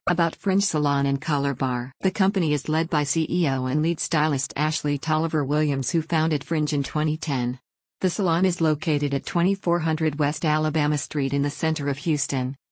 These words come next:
Get down there. A spokesperson says, "Our team prides itself on creating a special place where you feel like you belong. We believe that people come to us to look and feel a certain way.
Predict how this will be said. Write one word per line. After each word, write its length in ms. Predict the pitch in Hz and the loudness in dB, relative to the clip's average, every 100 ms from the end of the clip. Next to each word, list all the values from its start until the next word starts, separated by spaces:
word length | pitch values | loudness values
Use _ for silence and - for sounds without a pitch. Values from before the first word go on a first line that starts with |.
| _ _ - | _ _ -2
Get 180 | 185 | -2
down 240 | - 156 147 | 0 0 0
there. 300 | 131 131 139 - | 0 -4 -6 -4
A 60 | 180 | -4
spokesperson 800 | - 180 196 - - 160 151 135 | 0 -2 -2 -4 -2 0 0 0
says, 440 | - 131 135 - _ - | 0 0 0 -6 _ -2
"Our 160 | 175 | 0
team 300 | 175 233 233 | 2 2 2
prides 400 | 220 175 165 165 | 2 2 2 2
itself 400 | 143 - 151 147 | -2 0 0 0
on 160 | 151 143 | 0 -2
creating 480 | - 151 147 156 147 | -2 0 2 2 2
a 40 | |
special 440 | 135 - 160 175 151 | 0 0 0 0 -2
place 360 | - 143 131 | 0 -2 0
where 120 | 147 | 0
you 120 | 151 151 | 2 0
feel 220 | 170 143 | 0 0
like 300 | 131 131 - | 0 -2 0
you 120 | 156 | 0
belong. 480 | 135 156 139 135 143 _ _ _ - | 0 -2 -2 -4 -8 _ _ _ 2
We 140 | 196 | 2
believe 380 | 190 170 180 170 | 2 2 2 2
that 160 | 147 - | 0 0
people 260 | 170 165 | 0 0
come 240 | 165 160 156 | -2 -2 0
to 140 | 165 | 0
us 160 | 160 - | 0 0
to 100 | 151 | 0
look 240 | 156 160 | 0 0
and 100 | 143 | -4
feel 280 | - 151 143 | 0 0 2
a 40 | |
certain 380 | 139 170 - 147 | 0 0 0 -2
way. 320 | 139 127 120 | -2 -4 -8